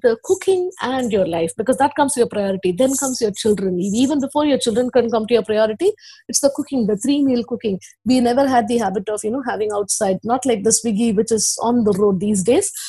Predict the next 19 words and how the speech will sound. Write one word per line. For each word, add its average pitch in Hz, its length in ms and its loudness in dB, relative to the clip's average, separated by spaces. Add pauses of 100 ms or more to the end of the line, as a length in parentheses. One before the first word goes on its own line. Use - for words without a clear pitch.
(280)
but 247 120 4
it 214 140 0
was 240 340 2
cooking. 262 360 0 (340)
So - 140 2
initially, 285 840 2
uh, 214 340 -2
very 247 260 0
important 233 480 -4
for 196 140 -6
us 240 180 -6
to 202 260 -6
plan. 233 500 0
How 202 140 -4
do 254 100 -2
we 240 340 -4
plan 240 300 -2
the 220 100 2
meal 240 280 -2